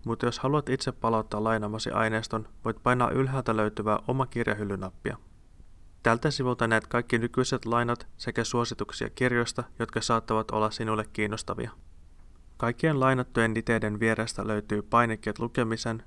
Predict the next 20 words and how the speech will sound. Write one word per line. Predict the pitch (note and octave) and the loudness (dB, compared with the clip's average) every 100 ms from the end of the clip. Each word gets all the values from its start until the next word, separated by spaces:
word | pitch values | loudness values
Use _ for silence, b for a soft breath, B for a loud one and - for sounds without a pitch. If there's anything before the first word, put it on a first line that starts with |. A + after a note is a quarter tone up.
| - | -2
tai | A#2 | -2
kuuntelemisen | - A#2 G#2+ G2+ G#2 - G#2+ | 0 0 0 -2 -2 -4 0
jatkamiselle | G#2+ G#2+ G#2 G#2+ A2 G#2+ A2 - - | 0 0 -2 -4 -2 -4 -4 -8 -2
ja | A#2+ A#2 | 4 6
lainan | A2 G#2+ | 6 2
palautukselle. | - G#2+ G#2 G#2 - - A2 A#2 b b b b - | 4 6 6 4 -2 -2 -2 -6 b b b b 0
E-kirjoissa | C3+ D3+ D#3 C#3 A#2+ - - | 2 4 2 2 2 0 0
on | A2+ | 2
vielä | A2+ A2 | 2 2
erikseen | G#2+ C3 B2 - A2 | 4 2 2 0 -2
painike | G2+ A2 G#2 G2+ G2 | 2 2 2 0 -8
kirjan | - A#2+ A2+ G#2+ | -4 0 2 0
koneelle | - A2 G2+ G2 | -2 -2 0 0
lataamiselle. | G2+ G#2 G2+ G#2+ A2+ A2+ A#2+ - _ _ _ _ _ _ _ _ _ _ - - - - - - - - - - - | 0 0 0 0 -4 -6 -6 -12 _ _ _ _ _ _ _ _ _ _ -20 -20 -20 -18 -20 -20 -20 -20 -20 -6 0
Jos | A#2+ | 0
haluamasi | - C3 E3+ D#3 C#3 C3+ | 2 4 6 4 4 2
aineistoa | - B2 B2 A#2+ - | 2 2 0 -2 0
ei | - B2 | 4 6
ole | A2+ | 6
saatavilla, | G#2+ B2+ B2 A#2+ B2 B2+ | 4 2 4 2 2 -2